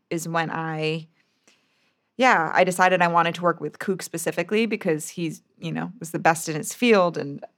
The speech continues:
I was like, "Okay, I wanna, if I'm gonna do this, I wanna work with him and, and work with someone who's at that level with this."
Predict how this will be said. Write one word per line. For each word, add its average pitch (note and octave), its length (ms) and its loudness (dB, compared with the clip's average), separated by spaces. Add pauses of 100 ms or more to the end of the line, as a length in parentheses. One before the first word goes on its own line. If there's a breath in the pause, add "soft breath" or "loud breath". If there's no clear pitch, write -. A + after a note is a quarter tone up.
(140)
I - 100 0
was - 160 -8
like, - 160 -4
"Okay, - 480 -6
I F3+ 100 6
wanna, F3+ 300 2
if - 140 -6
I'm F3 120 2
gonna F3+ 160 -2
do E3+ 140 -2
this, F3+ 240 -4
I D#3+ 100 2
wanna D#3+ 440 -4 (420)
work D#3+ 220 -4
with E3 140 -10
him E3 320 -2
and, E3+ 200 -6
and D3+ 320 -10 (280 soft breath)
work F3+ 160 0
with F3 100 -6
someone E3+ 240 -4
who's E3 220 -6
at D#3 260 -2
that D#3 240 4
level F3 380 0
with A#3 180 -4
this." D#4 380 -4